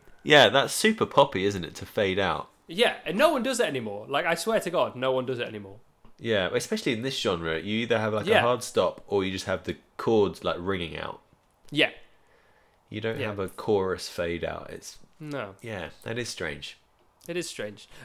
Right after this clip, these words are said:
Speaker 2: Uh, but yeah, in terms of Inhale, I really, really like it. I wish it was a song. <laughs>
Speaker 1: Yeah. It's
Speaker 2: It's such a
Speaker 1: beautiful,
Speaker 2: nice
Speaker 1: isn't it?
Speaker 2: piece of, yeah, it's a bloody lovely piece of music. And I was like, "Oh, here we go, the classic metal ballad," you know what I mean? Like,
Speaker 1: Yeah.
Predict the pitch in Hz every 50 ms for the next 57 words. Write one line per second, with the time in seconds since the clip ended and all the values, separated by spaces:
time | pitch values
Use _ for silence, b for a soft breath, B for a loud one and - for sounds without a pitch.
0 | B - 165 170 175 165 170 240 247 240 190 180 185 - 269 302 254 233 226 208
1 | 170 156 214 247 170 123 113 110 - 127 147 160 160 156 147 147 160 185 185 180
2 | 175 170 170 143 139 156 170 175 170 165 160 160 160 170 170 - 208 208 - -
3 | - - 151 147 139 165 185 214 - 220 208 196 185 196 190 - 175 165 175 240
4 | 269 262 - - - 170 - - - _ _ _ _ _ 113 117 139 170 165 107
5 | 73 - - - _ _ _ _ _ - - - - - - - 285 262 214 -
6 | 208 202 - 190 196 - - - 208 196 190 - 190 190 185 240 285 349 339 196
7 | 180 - 240 233 226 311 320 311 294 285 285 277 240 247 233 - 214 196 165 -
8 | 185 170 185 247 311 311 220 143 127 - 175 208 240 233 190 - 202 180 170 175
9 | 202 202 240 254 226 175 220 262 254 208 147 147 147 170 160 165 - - 214 190
10 | - - 190 180 165 175 185 170 - - 175 165 165 160 127 - 175 170 185 160
11 | 147 143 135 135 160 160 165 160 160 165 160 170 190 170 143 139 139 - - -
12 | 95 90 90